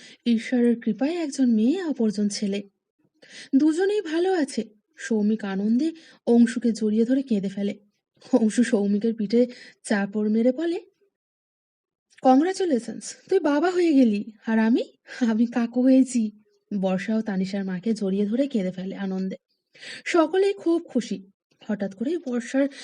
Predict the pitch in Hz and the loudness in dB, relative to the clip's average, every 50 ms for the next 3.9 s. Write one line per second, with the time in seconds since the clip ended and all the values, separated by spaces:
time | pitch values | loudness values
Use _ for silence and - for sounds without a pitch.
0 | - - - - 302 302 - 349 330 - - 277 277 311 370 359 320 294 269 285 | -20 -18 -10 -8 -8 -6 -6 -6 -8 -4 -2 0 0 0 0 0 0 2 4 4
1 | 269 294 277 285 269 - 285 269 277 - _ - - 262 240 233 220 226 240 240 | 4 4 2 0 0 0 -2 -4 -6 -10 _ -2 0 2 2 2 0 -2 -2 -2
2 | - - - 240 214 214 208 202 196 190 - - 202 - _ _ _ _ _ _ | -4 -4 -4 -2 -2 -2 -2 -2 -4 -4 -6 -8 -10 -10 _ _ _ _ _ _
3 | _ - 214 214 220 214 208 196 196 196 214 220 220 226 233 240 269 294 | _ -6 0 2 2 2 2 0 -2 0 0 0 0 0 0 2 2 2